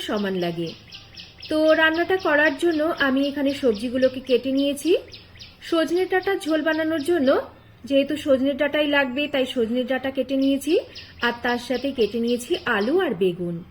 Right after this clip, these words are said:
রান্না করার জন্য গ্যাসের ওপর কড়াইটাকে বসিয়ে এবার দশ থেকে বারোটা গোলমরিচ আর হাফ চা চামচ মতন কালো জিরে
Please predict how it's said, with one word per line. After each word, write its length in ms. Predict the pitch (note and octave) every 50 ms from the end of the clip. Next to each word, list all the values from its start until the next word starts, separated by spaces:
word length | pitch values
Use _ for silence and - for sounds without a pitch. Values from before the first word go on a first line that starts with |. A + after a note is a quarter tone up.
| - - - - - - - - - - - - - -
রান্না 320 | C#4 C#4 C#4+ D4 D4+ E4+ E4
করার 300 | E4+ E4+ E4+ E4+ E4 E4+
জন্য 220 | - E4+ E4 D#4+ - G#4 C5+ - -
গ্যাসের 340 | - C4+ A#3+ B3 - C#4+ C#4
ওপর 180 | C#4+ C#4 C#4+ C#4+ C#4+
কড়াইটাকে 480 | C4+ B3 A#3 A3+ A3+ B3 B3 - C4+ C4
বসিয়ে 500 | A3 A#3+ A#3 A3+ A3+ - C4 C4 C4+ D4 G4 C#5+ - - - - - - - - - _ -
এবার 320 | C#4 C#4+ C#4+ D4+ D4+ F4 A#4 - - A#3
দশ 200 | A#3+ A#3+ B3+ B3+ B3+ -
থেকে 180 | - C#4 C#4 C#4+
বারোটা 400 | A#3 A3+ A#3+ A3+ A3+ A#3 A3+ C4 B3
গোলমরিচ 640 | A3 A3 A3+ A3+ A#3 A3+ A#3 A#3+ C4 E4+ B4+ C5+ - - - - - _ _ _ _ _ -
আর 280 | A#3+ B3 B3 B3 B3 B3+
হাফ 240 | B3+ B3+ D4+ D#4 D#4 D#4
চা 120 | - F#4 F#4
চামচ 320 | F4+ F4+ F4+ F4+ F4 F4 F4
মতন 300 | E4+ F#4 F#4 F4+ D#4+ D#4+ E4+ E4
কালো 280 | - C#4 B3+ B3 B3+ C#4+
জিরে 300 | C#4+ C#4+ D#4+ D#4 C4 C4+